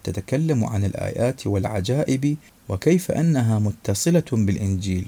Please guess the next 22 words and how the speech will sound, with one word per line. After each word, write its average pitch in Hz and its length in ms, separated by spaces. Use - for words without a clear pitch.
في - 100
المضي 123 480
في - 120
القرن 139 360
الأول 165 560
وما 151 280
بعده. 92 460
دعونا 156 420
نقرأ 143 400
في 92 280
أعمال 120 460
الإصحاح 110 600
اثنين 139 420
بداية 123 420
في - 160
الآية 135 400
سبعة - 340
عشر، 170 380
وهذا 113 500
هو 113 200
يوم 135 280
الخمسين 123 680